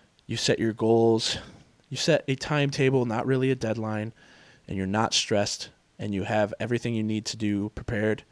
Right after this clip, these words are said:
I want you to give it a hundred and ten damn percent. You need to put all your effort into it, so that way you know if you fail at this, you have given it everything you got. Because if you don't give it everything you got and you, and you fail, you haven't really,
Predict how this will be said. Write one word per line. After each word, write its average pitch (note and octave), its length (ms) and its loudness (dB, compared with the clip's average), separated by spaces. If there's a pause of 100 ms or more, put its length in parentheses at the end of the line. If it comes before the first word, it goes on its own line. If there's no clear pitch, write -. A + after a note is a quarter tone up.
(120)
I G2+ 60 -4
want G2 160 -2
you F2+ 60 -4
to F#2+ 60 -6
give G#2 120 -2
it F#2+ 60 -4
a F2 40 -4
hundred A#2+ 460 -4
and G2+ 100 -6
ten G#2+ 300 -4
damn G2 240 -4
percent. F#2 400 -8 (240)
You G2+ 100 -2
need A2 100 4
to G#2 60 -2
put - 220 4
all B2 240 8
your C3+ 140 6
effort A2+ 260 -2
into G2+ 240 -4
it, - 140 -2
so A2 80 -2
that G#2 240 0
way A2 120 2
you G#2 140 0
know G#2+ 380 0 (240)
if - 180 -4
you A#2+ 100 2
fail C3 400 6
at F#2+ 140 0
this, G2 320 -4 (240)
you A2 140 4
have A#2 180 2
given A2+ 240 0
it G2 160 -2 (160)
everything A2 440 -2
you A2 120 -4
got. G2+ 320 -2 (300)
Because C3 240 0
if - 80 -4
you C3 40 2
don't E3+ 140 4
give F3 140 4
it E3+ 80 4
everything D#3+ 280 2
you C3 100 2
got C3 260 4
and C3 100 -2
you, A2 160 -2 (880)
and C3+ 120 4
you A#2+ 80 4
fail, C3 280 6
you A#2 140 2
haven't C3+ 220 4
really, B2 300 2